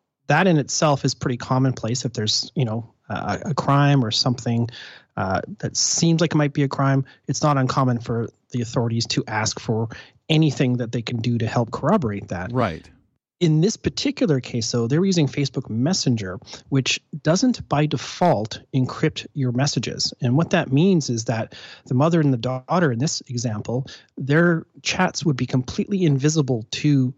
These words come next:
Speaker 1: Facebook or the authorities unless they actually had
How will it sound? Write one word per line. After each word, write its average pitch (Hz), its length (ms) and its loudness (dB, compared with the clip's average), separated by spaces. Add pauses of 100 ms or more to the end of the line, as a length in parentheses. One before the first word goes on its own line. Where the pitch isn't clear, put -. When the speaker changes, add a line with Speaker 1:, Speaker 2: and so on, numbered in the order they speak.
(100)
Speaker 1:
Facebook 127 600 -4
or 120 180 0
the 110 120 -2
authorities 127 600 2 (340)
unless 143 400 4
they 147 140 2
actually 127 320 -2
had 127 320 0